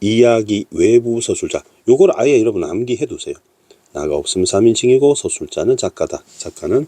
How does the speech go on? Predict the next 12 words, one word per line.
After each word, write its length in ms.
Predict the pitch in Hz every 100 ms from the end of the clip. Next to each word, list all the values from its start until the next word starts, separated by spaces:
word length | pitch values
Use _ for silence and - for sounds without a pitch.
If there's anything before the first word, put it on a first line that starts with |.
| -
작품 300 | - - 73
밖에 240 | - -
있다. 200 | - - _ - - - - - - - - -
언제 400 | 113 170 185 180
어디서 840 | 107 107 123 131 - 120 82 73 90 _ _ _ -
번쩍할지는, 1120 | 87 92 113 - 117 - - 92 117 71 - _ _ _ _
할는지 480 | - 104 110 104 90
알 120 | 85
수 160 | 98 101
없는 200 | 87 80
신장균의 580 | - 113 120 117 87
검광은, 720 | 76 87 92 95 85 98 80